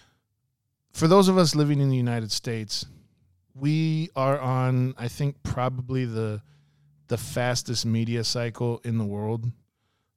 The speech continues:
Um, we forget stuff very quickly, and that's by design.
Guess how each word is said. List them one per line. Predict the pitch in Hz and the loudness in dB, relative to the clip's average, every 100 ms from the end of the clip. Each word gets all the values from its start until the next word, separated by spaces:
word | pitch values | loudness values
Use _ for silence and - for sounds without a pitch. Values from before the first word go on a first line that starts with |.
| - | -4
Um, | 113 110 107 - - 120 | 0 2 0 -4 -14 -6
we | 139 147 151 143 | 0 2 2 2
forget | - 139 113 139 - | -2 -6 -2 -2 0
stuff | - 131 113 | -4 -2 -4
very | 104 113 127 113 | -4 -2 -2 -2
quickly, | - 131 - 110 104 107 | -6 -8 -6 -8 -8 -4
and | 113 | -2
that's | 127 - | -2 -4
by | 127 120 | -6 -6
design. | 110 104 110 104 104 | -6 -6 -6 -4 -6